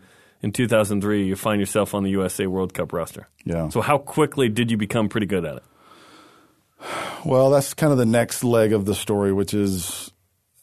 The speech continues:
Speaker 2: um, I, I guess, again, we're kinda in long form here. <laughs> So, um, so I, I made the team, and it, it was an amazing experience because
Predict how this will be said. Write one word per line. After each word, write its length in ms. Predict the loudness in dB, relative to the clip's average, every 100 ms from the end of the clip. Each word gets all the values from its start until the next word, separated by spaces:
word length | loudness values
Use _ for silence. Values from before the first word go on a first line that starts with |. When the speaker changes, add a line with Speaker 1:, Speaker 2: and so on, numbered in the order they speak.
| _ _ -16 -6
Speaker 2:
um, 680 | -2 0 0 2 2 0 -2 -10 -20 -20 -20 -20 -20 _ -20 -20 -20 -16
I, 240 | -10 -8 -8 -6
I 120 | -4
guess, 260 | -2 -2 -2
again, 420 | -2 0 0 0
we're 80 | -2
kinda 360 | -2 0 0
in 140 | 0 0
long 220 | 0 0
form 320 | -2 -2 0
here. 180 | 0 -2
<laughs> 0 |
So, 520 | -2 -2 -2 -4 -6 -10 -20 -20 -8
um, 580 | 0 4 4 4 2 -2 -8 _ _ _ _ _ _ _ _ _ _ -14 -10 -8
so 180 | 0 2
I, 160 | 2 2
I 60 |
made 220 | 2 2 2
the 100 | 0
team, 560 | 0 0 0 -2 -4 -6
and 380 | -4 0 0 -2 -6 _ _ _ _ _
it, 340 | -8 -4 -2
it 40 | 0
was 240 | 2 2
an 80 | 2
amazing 440 | 2 2 2 0
experience 440 | -2 -4 -4 -2 -4
because 680 | -6 -2 0 0 -2 -8